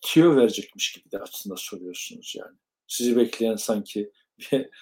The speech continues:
<laughs> herhangi bir enteresan, e, erken bir durum olmazsa sanki önünüzde bir, yine bir kırk yıl var ve babanızdan bir tüyo alacaksınız." "Baba," dedim, "nasıl bu hayat yani, nasıl bir şey sence? Ne yaşadın? Bana ne söylersin?"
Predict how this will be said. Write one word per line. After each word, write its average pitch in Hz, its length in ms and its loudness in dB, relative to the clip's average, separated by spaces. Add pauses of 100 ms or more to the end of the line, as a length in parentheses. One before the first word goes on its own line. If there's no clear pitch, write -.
<laughs> - 200 -20
herhangi 107 400 -4
bir 113 80 -2
enteresan, 107 640 -4
e, 113 300 -6
erken 113 320 -2
bir 110 160 -4
durum 117 180 0
olmazsa 120 580 2
sanki 117 320 -4
önünüzde 120 340 -2
bir, 120 60 0
yine 113 280 -2
bir 107 60 -14
kırk - 300 -10
yıl 120 160 0
var 170 180 2
ve 127 140 0
babanızdan 131 840 -2
bir 147 100 2
tüyo 170 280 2
alacaksınız." - 760 -4 (320)
"Baba," 180 180 6
dedim, 190 260 4 (460)
"nasıl 147 560 2 (220)
bu 104 140 -4
hayat - 380 -10
yani, 95 240 -8
nasıl 139 320 -2
bir - 60 -8
şey - 320 -6 (200)
sence? - 580 -16
Ne 147 80 4
yaşadın? 117 540 -4 (520)
Bana 139 160 4
ne 165 100 0
söylersin?" 95 680 -6